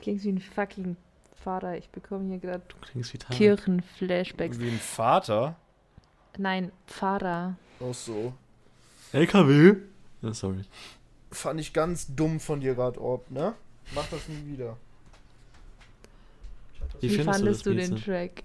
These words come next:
Speaker 2: Nein,
Speaker 1: Ey,
Speaker 2: nein,
Speaker 1: halt doch
Speaker 2: du
Speaker 1: dein
Speaker 2: sagst
Speaker 1: Scheiß
Speaker 2: jetzt zuerst.
Speaker 1: <laughs> Gut, dann reden wir nicht über Haiti.
Speaker 2: Ich hasse dich. Ich fand den gut. Ich fand den sehr, sehr gut. Und ich mochte, als hier diese, ich, nee, ich mochte einfach alles dran.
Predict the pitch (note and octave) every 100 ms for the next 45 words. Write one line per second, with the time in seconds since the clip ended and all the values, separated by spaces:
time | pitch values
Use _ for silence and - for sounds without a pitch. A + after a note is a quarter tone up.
0 | - - B2+ C#3 F3+ F3+ - - F3+ F#3
1 | F3 F#3 C#3+ D#3+ E3 C3 - D#3+ B2+ -
2 | - A2+ A#2 A2 A3+ - - - - -
3 | - - - - - - B3 G#3 F#3+ G#3
4 | G#3+ G#3 G#3+ A3 F3 F3 F3 F3 F3+ F#3
5 | - B3 B3+ - - - A#2 A2 G2+ -
6 | - - - - - A#2 A#2+ A#2+ A2+ A2
7 | A2 - - - - A#2 A#2 A2+ A2 A2
8 | G#2+ G#2 A2+ A#2+ - - A2+ G#2 - A2
9 | - - G#2+ G#2+ - A2+ G#2+ - - -
10 | - G#2+ A2 G#2 G#2+ G#2 G#2 G2+ - G#2+
11 | - - A#2 C3 D3 C#3+ D#3+ C#3+ A#2+ -
12 | - C3 A#2+ - - G2+